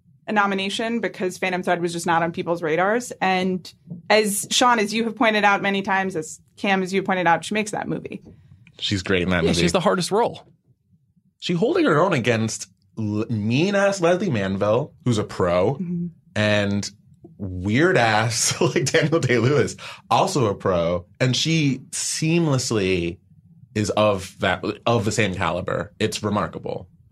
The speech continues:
Speaker 2: She's, like, playing a character who has to butt up against kind of an egotistical character played by a highfalutin method actor, pain in the ass. Um, and she more than holds her own.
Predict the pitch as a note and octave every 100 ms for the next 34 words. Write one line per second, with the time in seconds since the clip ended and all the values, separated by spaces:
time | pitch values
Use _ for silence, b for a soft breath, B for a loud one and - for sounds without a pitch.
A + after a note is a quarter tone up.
0 | - - C#3 C#3+ C3+ - F#3+ G#3+ F3+ E3+
1 | D#3+ C#3+ A2 F#2 A2 B2+ A2 F#2 F2+ F2+
2 | - - _ _ _ - - _ _ _
3 | - G#2+ G2+ - A2+ A#2 - A2 - -
4 | G2+ F#2+ F#2 F#2 F#2 - _ - - _
5 | _ _ _ - - A2+ G#2+ G#2+ F#2 -
6 | G#2 G2 G2 F#2 F#2 F2 E2+ E2+ E2+ E2
7 | F2+ - _ _ _ _ _ _ _ -
8 | G2+ G#2+ G#2 G2 G2 F#2+ F#2+ F#2 E2+ E2+
9 | D#2 _ F2+ F#2+ F#2+ F#2 F2+ E2+ - F2+
10 | E2 D#2 D2+ - - G2 E2+ E2+ D#2 D#2+
11 | E2 - - - _ _ F2+ F2+ E2 E2
12 | D#2+ - G2 F#2 - G2+ F#2+ F#2+ G#2+ G#2
13 | F2+ G2 F#2 F2+ G#2+ F#2+ E2